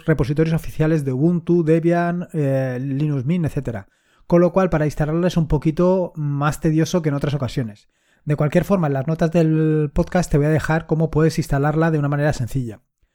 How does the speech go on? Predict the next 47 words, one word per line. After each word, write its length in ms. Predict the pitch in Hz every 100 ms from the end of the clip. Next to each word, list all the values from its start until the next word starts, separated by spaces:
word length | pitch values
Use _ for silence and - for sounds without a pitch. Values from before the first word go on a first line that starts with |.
| _ _ -
El 120 | 160
siguiente 260 | 170 185 214
de 80 | 208
los 140 | 175
inconvenientes 560 | 202 185 214 190 131 135
es 100 | 156
que 220 | 175 143
una 180 | 160 180
vez 100 | 180
instalado, 440 | 180 190 190 220
pues 220 | 208 143 131
básicamente 540 | 151 165 170 170 170
no 100 | 165
tienes 200 | 175 147
ninguna 280 | 147 139 131
chuleta. 460 | 139 180 123 107 _
Tienes 320 | - 175 151 143
la 80 |
herramienta 460 | 139 135 160 180 127
para 160 | 131 131
ver 100 | 143
chuletas, 440 | 175 180 180 190
pero 180 | - 143
no 100 | 156
tienes 180 | 160 -
chuletas. 500 | 135 127 101 - _ _ _ _
Con 160 | - 185
lo 120 | 175
cual, 300 | 185 208 208
en 160 | 160 156
las 160 | 135 139
notas 280 | 143 156
del 140 | 147 156
podcast 480 | 175 170 170 - 190
igualmente 580 | 147 143 151 170 175
te 100 | 156
dejo 340 | 147 139 127 117
un 160 | 160 165
enlace 380 | 170 165 196
para 220 | 190 151 147
que 100 | 175
veas 260 | 175 185
cómo 240 | - 165 175
puedes 300 | 170 170 160
instalar 480 | - 151 165 190 -
esas 260 | 160 147 -
chuletas. 480 | 139 139 107 98